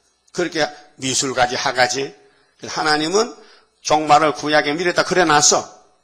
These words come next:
종말을. 그래서 이사야 사십육 장 십 절 따라해요. "내가 하나님이 종말을 처음부터 고하고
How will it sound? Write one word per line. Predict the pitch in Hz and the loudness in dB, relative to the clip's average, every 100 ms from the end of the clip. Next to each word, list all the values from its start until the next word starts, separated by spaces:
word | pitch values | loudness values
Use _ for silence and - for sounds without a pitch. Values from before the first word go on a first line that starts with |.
| _ _ - | _ _ -10
종말을. | 131 123 107 98 - _ _ _ _ - | -6 -2 -2 -2 -10 _ _ _ _ -6
그래서 | 139 131 | -6 -4
이사야 | 127 143 127 | -4 -2 0
사십육 | - 123 - 127 127 | 0 0 0 -2 -6
장 | 131 | -4
십 | 127 135 | -4 -4
절 | - 117 | -6 -6
따라해요. | 131 127 120 110 - - - | -4 -4 -4 -8 -14 -20 -4
"내가 | 131 147 147 117 - - - - - - - - | 2 6 6 6 2 -8 -20 -20 -20 -20 -20 -12
하나님이 | - 147 147 151 151 123 107 - - - - - | -2 4 4 6 4 4 0 -14 -20 -20 -20 -6
종말을 | 131 143 147 143 151 117 107 - _ - - | -2 2 6 6 6 4 -4 -20 _ -10 -2
처음부터 | 160 156 156 - 170 120 - - - - - _ - | 0 2 0 4 6 6 4 -12 -20 -20 -20 _ -2
고하고 | 143 151 143 156 131 107 - | 4 8 8 8 6 4 -8